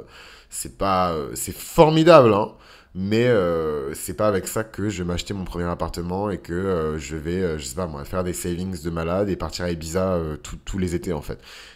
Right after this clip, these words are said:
Et ça, ça a été un énorme sacrifice pour moi, mais vraiment, vous pouvez même pas imaginer à quel point, parce que première génération d'enfants d'immigrés,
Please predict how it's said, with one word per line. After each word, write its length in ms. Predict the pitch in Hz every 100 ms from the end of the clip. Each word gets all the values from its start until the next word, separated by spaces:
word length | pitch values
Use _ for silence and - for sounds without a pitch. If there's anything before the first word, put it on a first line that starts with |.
| -
Et 80 | -
ça, 120 | 110
ça 120 | -
a 40 | 90
été 140 | -
un 180 | 87 90
énorme 760 | 101 98 110 120 117 117 104
sacrifice 540 | 98 90 - 87 90 -
pour 180 | 87 90
moi, 160 | 92
mais 100 | 95
vraiment, 300 | 78 82 95
vous 60 | 98
pouvez 180 | 87 82
même 120 | 87
pas 120 | 104
imaginer 300 | 98 90 90
à 40 |
quel 160 | 85 82
point, 160 | - 92
parce 140 | -
que 80 | -
première 340 | - 95 95
génération 400 | 87 92 90 -
d'enfants 220 | 87 -
d'immigrés, 520 | 85 82 85 85 95